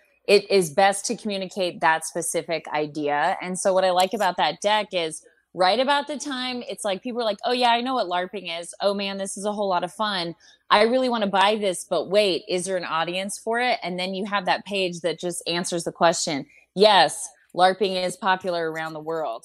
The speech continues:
you know, right as you anticipate the flow,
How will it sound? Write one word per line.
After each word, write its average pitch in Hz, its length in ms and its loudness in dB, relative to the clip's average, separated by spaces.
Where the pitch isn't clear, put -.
you 175 140 -6
know, 156 300 -8
right 196 400 4
as 196 240 0
you 214 80 -6
anticipate 196 760 -4
the 170 80 -6
flow, 160 840 4